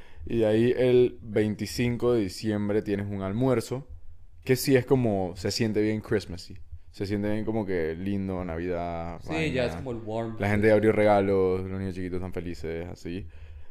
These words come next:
Speaker 1: Em, pero todo el mundo está engomado.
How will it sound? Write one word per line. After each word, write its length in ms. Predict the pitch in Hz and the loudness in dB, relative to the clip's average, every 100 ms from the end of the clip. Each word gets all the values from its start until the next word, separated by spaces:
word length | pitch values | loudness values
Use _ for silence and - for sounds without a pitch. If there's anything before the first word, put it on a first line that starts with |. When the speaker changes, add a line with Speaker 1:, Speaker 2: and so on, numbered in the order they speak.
| - | -4
Speaker 1:
Em, 840 | 113 107 104 98 95 92 90 85 82 - - - - - - - | 2 4 6 4 2 0 -4 -6 -8 -8 -8 -10 -14 -16 -14 -4
pero 220 | 113 101 | -2 -2
todo 240 | - 110 104 | 0 4 4
el 40 | |
mundo 200 | 107 107 | 4 4
está 140 | 107 110 | 4 2
engomado. 560 | 110 101 123 123 - | 2 2 0 -2 -4